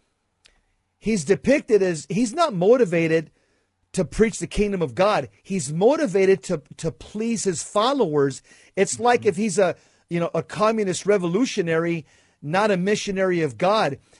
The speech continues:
Speaker 1: You also have in The Chosen, Jesus and John the Baptist seem to <laughs> argue a lot with each other. Again, there's no evidence of this in scripture and tradition. John the Baptist actually says about our Lord Jesus Christ that he's not worthy to tie his sandals and that
Speaker 2: Mm-hmm.
Speaker 1: he must decrease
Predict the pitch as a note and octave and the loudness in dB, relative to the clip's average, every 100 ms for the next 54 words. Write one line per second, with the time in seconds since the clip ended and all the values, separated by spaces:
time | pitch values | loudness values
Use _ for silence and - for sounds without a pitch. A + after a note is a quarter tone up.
0 | _ D#3+ F#3 A#3+ F#4+ - C#4+ F3+ G3+ F#3+ | _ 0 6 6 4 0 0 4 4 2
1 | D#3+ - G#3 B3+ E3+ E3 D#3+ _ _ A#2+ | -4 0 2 2 -2 -6 -8 _ _ -14
2 | G2+ G#3+ B3+ C4+ A3 C#3+ A3 A3+ F3 B2+ | -2 -2 -2 -4 -6 0 0 0 -2 -2
3 | A3 B3 F3 - A3 F#3 - G3+ - - | -2 -2 -8 -8 -4 -4 2 2 2 2
4 | - G#3+ G3 A#4+ B3 F3 - F#3 D#3+ D3+ | 4 4 2 -2 -4 -6 -2 0 0 -2
5 | - _ - E3+ C#3+ D4 G3 - _ - | -6 _ -6 -2 4 4 2 -8 _ -8
6 | E4 F4 F#4+ A3+ G#3+ G3+ G3 G3 E3 G3+ | -6 -2 0 4 4 4 2 0 0 -2
7 | F#3 E3 - F#3 E3+ G3 F3+ - E3 E3+ | -4 -8 -2 -2 0 0 -2 -4 -4 -2
8 | G3 B3 A#3 - _ _ A2 A3+ D4+ D4 | -2 -4 -6 -10 _ _ 0 2 4 2
9 | A#3 C4+ - G3 A3+ - A#3 A#3 G#3+ G#3 | 4 4 2 2 2 2 -2 2 2 2
10 | G#3+ G3 F#3+ G#3+ D#3+ F#3 E3 - A3 - | 2 2 4 2 0 -8 -6 -2 -2 -2
11 | E3+ G#3+ A#3+ F#3 F#3 A3 F#3 D#3 G3+ G#3 | -4 -2 -2 2 4 4 2 -2 -2 -2
12 | E3 - A#3+ D4 F#3 F3+ - _ _ _ | -2 0 0 0 -2 -4 -12 _ _ _
13 | - A2+ F#3+ A#2 A3+ B2 G#3+ C3+ A2+ D4 | -10 -6 -4 -4 -4 2 2 2 0 0
14 | - G3 G3 | 0 -2 -2